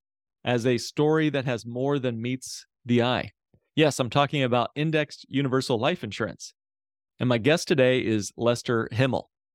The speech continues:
Now, Lester Himmel discovered the use of specific types of whole life insurance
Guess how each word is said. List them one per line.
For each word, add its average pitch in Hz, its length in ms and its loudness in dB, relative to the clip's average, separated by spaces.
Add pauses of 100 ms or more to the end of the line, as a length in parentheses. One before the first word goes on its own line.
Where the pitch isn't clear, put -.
(140)
Now, 113 160 -2
Lester 214 380 0
Himmel 131 300 0
discovered 147 600 -4 (300)
the 120 140 4
use 147 340 0
of 123 120 0
specific 180 460 -4
types 147 420 -2
of 113 300 0
whole 165 260 -2
life 160 260 0
insurance 110 560 -4